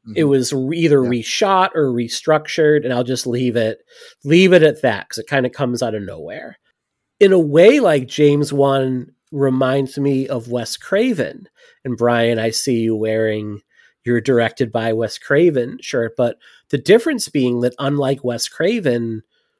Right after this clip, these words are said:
Speaker 2: Wan has gone on to have, like, success outside of horror movies.
Speaker 1: Mm-hmm.
Speaker 2: That, you know, along with Patty Jenkins' first Wonder Woman movie,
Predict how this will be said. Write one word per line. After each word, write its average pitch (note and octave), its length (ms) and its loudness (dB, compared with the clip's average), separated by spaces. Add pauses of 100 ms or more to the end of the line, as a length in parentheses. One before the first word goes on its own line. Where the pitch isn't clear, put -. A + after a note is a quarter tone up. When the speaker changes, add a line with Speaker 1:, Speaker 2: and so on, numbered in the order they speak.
(120)
Speaker 2:
Wan C3+ 460 2
has D#3 260 -2
gone C3+ 260 2
on A#2+ 280 -2
to A#2+ 100 -4
have, A#2 360 -6
like, A#2 360 -8 (1080)
success - 500 -2
outside F#3+ 540 0
of B2 80 -4
horror - 320 -8
movies. - 560 -20
Speaker 1:
Mm-hmm. F#2 300 -18
Speaker 2:
That, B2 380 0 (300)
you D#3+ 100 -2
know, C#3 160 2
along D3 720 2
with C#3+ 220 -6
Patty C#3 300 -2
Jenkins' B2+ 580 -4
first A#2+ 360 -4
Wonder E3 300 0
Woman A#2+ 340 2
movie, A2 520 -4